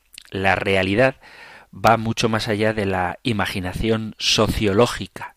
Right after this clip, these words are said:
Quiero decir que cuando hablamos de la Iglesia como cuerpo de Cristo y hablamos también de esta diversidad de funciones que cada uno, según sus capacidades, aporta al cuerpo, estamos expresando,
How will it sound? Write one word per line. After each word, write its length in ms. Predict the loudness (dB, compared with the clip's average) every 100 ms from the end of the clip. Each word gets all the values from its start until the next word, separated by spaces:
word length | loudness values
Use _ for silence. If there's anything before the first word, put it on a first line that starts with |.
| _
Quiero 220 | -6 -2 -2
decir 340 | -2 -4 -4
que 160 | -10 -8
cuando 240 | -6 -4
hablamos 440 | 0 0 0 -6 -2
de 160 | -2
la 220 | 0 -2 -4
Iglesia 480 | -6 -2 -2 -2
como 260 | -6 -8 -10
cuerpo 380 | -2 -2 0 -4
de 100 | -4
Cristo 480 | -4 -4 -4 -8 -10 -16 -18 -12
y 120 | -4
hablamos 460 | 0 0 0 -4 -4
también 400 | -4 -2 -6 -4
de 260 | -4 -4 -8 -18 -8
esta 600 | -6 -6 -2 0 0 -2
diversidad 580 | -2 0 0 -2 -2 -2
de 60 |
funciones 720 | -4 -8 -6 0 2 0 0 -4
que 100 | -4
cada 260 | -2 0
uno, 240 | 0 -2 -2
según 280 | -4 -6 -6
sus 160 | -8
capacidades, 680 | -6 -6 -6 -4 -2 0 0
aporta 600 | 0 4 4 4 -2 -4 -2
al 180 | -4 0
cuerpo, 420 | -2 -2 -6 -8 -10 -14 -16
estamos 520 | -6 -4 2 2 2 0
expresando, 800 | -4 0 0 2 -2 -2 -4